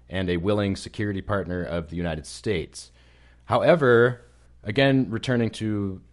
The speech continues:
the topic of political stability, Malaysia's likely inability to look outwardly, um, given the election results, will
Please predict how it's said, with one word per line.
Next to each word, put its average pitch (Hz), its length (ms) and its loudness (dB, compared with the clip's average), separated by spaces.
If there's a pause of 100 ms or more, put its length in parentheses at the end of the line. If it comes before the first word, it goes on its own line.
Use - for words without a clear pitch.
the 92 300 -2
topic 95 380 0
of 87 200 -8
political 85 480 -4
stability, 95 680 0 (1200)
Malaysia's 127 480 2
likely 104 580 0
inability 92 600 -2
to 90 140 -12
look 82 340 -6 (100)
outwardly, 117 640 -2 (380)
um, 90 340 -6
given 92 280 -4
the 90 320 -4 (400)
election 92 340 -6
results, 90 560 -4 (460)
will 131 240 4